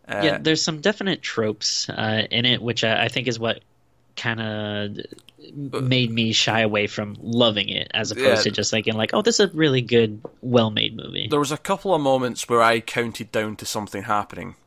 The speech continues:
Speaker 2: <laughs>
Speaker 1: Like, there was,
Speaker 2: Yeah.
Speaker 1: like, a, a, in fact, this happens multiple times in the movie, but there was, like, certainly one time where I went, "Okay, the door behind her is gonna creak open in three, two,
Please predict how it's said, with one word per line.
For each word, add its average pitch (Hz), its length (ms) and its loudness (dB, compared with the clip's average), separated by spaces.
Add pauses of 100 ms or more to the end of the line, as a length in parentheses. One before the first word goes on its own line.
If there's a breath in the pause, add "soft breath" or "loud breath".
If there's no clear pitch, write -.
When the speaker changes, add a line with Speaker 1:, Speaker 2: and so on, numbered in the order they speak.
Speaker 2:
<laughs> 123 640 -2
Speaker 1:
Like, 123 180 2
there 135 80 4
was, 135 140 4
Speaker 2:
Yeah. - 0 -
Speaker 1:
like, 131 120 -4
a, 110 400 0 (200)
a, 135 340 -8
in 156 60 -6
fact, 147 180 6
this 170 120 6
happens 113 260 4
multiple 127 320 0
times 107 200 -2
in 104 60 -8
the 98 60 -4
movie, 101 260 -2
but 98 160 -6
there 113 100 -2
was, 113 160 -2
like, 104 340 -6
certainly 147 360 2
one 113 220 0
time 107 240 -4
where 104 80 -2
I 107 100 2
went, 101 320 -2 (880)
"Okay, 139 300 2
the 117 100 0
door 143 200 4
behind 123 340 0
her 123 60 -2
is 117 100 -4
gonna 120 180 -2
creak - 300 -6
open 120 280 -2
in 113 200 -2 (240 loud breath)
three, 135 540 0 (280 soft breath)
two, 117 440 0